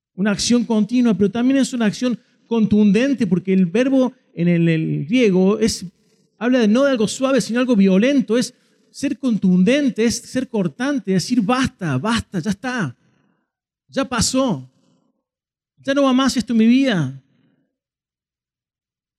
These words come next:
Es ver los obstáculos y retirarlos violentamente de mi vida y continuamente. Es una acción continua y contundente.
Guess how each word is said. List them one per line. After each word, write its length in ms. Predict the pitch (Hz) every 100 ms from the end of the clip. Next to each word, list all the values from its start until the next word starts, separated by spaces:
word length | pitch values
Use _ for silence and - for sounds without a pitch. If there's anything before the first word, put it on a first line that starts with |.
| _
Es 200 | 240 220
ver 160 | 202 262
los 160 | 254
obstáculos 640 | 220 202 247 262 247 285 -
y 140 | 220
retirarlos 520 | 220 214 220 269 269
violentamente 840 | 208 226 233 294 269 233 277 294 240
de 100 | 214
mi 100 | 214
vida 380 | 254 277 247 - -
y 120 | 196
continuamente. 880 | 214 214 220 285 269 240 269 277 196
Es 140 | 208
una 140 | 240 233
acción 220 | 196 262
continua 460 | 233 220 190 262 247
y 60 |
contundente. 800 | 214 202 208 202 240 285 190 147